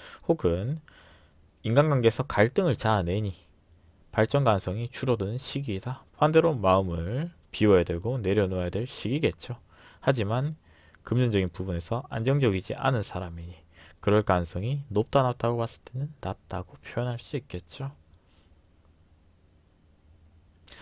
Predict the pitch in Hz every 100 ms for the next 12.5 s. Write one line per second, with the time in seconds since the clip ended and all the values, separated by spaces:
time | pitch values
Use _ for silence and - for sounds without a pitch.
0 | - - 196 220 120 175 190 139 - 123
1 | 135 196 107 82 104 170 - - - -
2 | - - - _ _ _ _ _ _ _
3 | _ _ _ - 110 117 170 135 127 -
4 | 190 147 113 90 90 - 131 - _ _
5 | _ _ - - - 139 - 95 - 107
6 | 120 - - - 139 85 - - 127 90
7 | 139 143 - _ _ - - - 87 87
8 | 127 156 - 117 110 82 85 131 135 -
9 | 135 120 127 156 98 90 127 147 170 101
10 | 85 85 - - - - 151 87 101 135
11 | 160 185 139 143 123 104 92 95 92 92
12 | 85 87 90 131